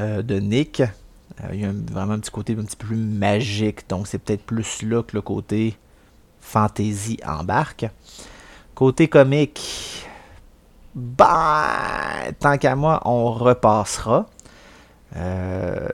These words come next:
c'est pas vraiment un humour très, très, très recherché. Quelques petites bonnes blagues ici et là, mais sans plus. Euh,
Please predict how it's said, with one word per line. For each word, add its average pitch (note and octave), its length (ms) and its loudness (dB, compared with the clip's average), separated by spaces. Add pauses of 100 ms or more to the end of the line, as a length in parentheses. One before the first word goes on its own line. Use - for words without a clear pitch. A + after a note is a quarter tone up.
c'est - 260 -6 (180)
pas D3+ 120 6
vraiment B2 340 2
un A2 260 0
humour A2+ 400 -2
très, A2+ 520 2
très, G#2 320 -4
très A2 400 -4
recherché. A2 840 -2 (160)
Quelques E3 480 8
petites C#3 360 -2
bonnes B2+ 280 4
blagues B2+ 340 6
ici B2+ 380 -2
et A#2+ 60 4
là, B2+ 240 4
mais A2+ 200 -2
sans C#3 480 0 (120)
plus. A2 400 -2 (1120)
Euh, F#2+ 600 -2